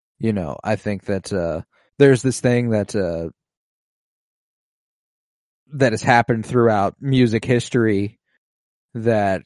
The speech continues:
continues to be prevalent to this day. And it's, uh, I think there was a lyric that J. Cole said that really, really put it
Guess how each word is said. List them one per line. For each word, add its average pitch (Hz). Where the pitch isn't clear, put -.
continues 139
to -
be 113
prevalent 104
to 113
this 95
day. 104
And 101
it's, -
uh, 90
I 117
think 113
there 123
was 110
a 120
lyric 123
that 113
J. 107
Cole 107
said 90
that 95
really, 104
really 98
put 104
it 92